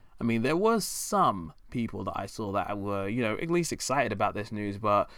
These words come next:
the majority of us knew what we were going on about, because th-, there's a reason why we, we fear the concept of C G live-action hybrid and then associate that with Sonic, because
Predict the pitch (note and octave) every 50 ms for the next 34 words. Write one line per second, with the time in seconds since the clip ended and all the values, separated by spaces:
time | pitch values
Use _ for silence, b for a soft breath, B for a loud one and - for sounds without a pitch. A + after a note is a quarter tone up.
0 | B B - C3+ D#3 E3+ A3 A3+ G#3+ G3 G3 F#3 F#3+ F#3 F3+ - - - - -
1 | - - - - D#3+ F3+ F#3+ G3 F#3+ F3 D#3+ D3+ C#3+ C3 B2 B2+ B2+ C3 C#3 C3+
2 | A2+ A#2 B2 A#2+ A#2 A2+ B2 A#2 A2 G#2+ G#2+ G2+ F#2 - F#2+ F#2+ F2 - G2+ -
3 | A#2 A2 - B B B B B B - D3 D3+ D3+ E3 F3+ E3+ - - F#3 F#3+
4 | F#3+ F3+ F3 D#3+ E3 F3 E3+ E3 D3 C#3+ C3 B2+ B2+ C3+ C#3 C3+ B2+ B2+ B2 A#2
5 | G#2+ G#2+ A2 A2 A#2 A2 A2 A2 G2+ A2 A#2 A2 - - - - - - - B2
6 | A#2+ A2+ G2 G2+ F#2 B1+ D2+ - - - - - - - - - - - - -
7 | - - - - A#2 G#2 - - A#2+ A2+ G#2+ - A#2 - - - G#2 G#2 F2+ -
8 | - - - - - - - D3 C#3 C3 B2+ A#2 A#2+ A#2+ A#2+ A#2 A2+ A2 A2 A2+
9 | A2 G#2+ G#2 G#2+ A#2+ A#2 - - - G#2+ G2 - - A#2+ A2+ G#2+ - G2 F#2 F2+
10 | - - A2+ A2+ A#2 A#2+ A#2 A2+ G#2+ - - A#2 G#2 G2+ - A2 G#2 - - G2+
11 | F#2+ - - - - - A2 G#2+ F#2+ - - - - - - F2 F2+ F#2+ F#2+ -
12 | -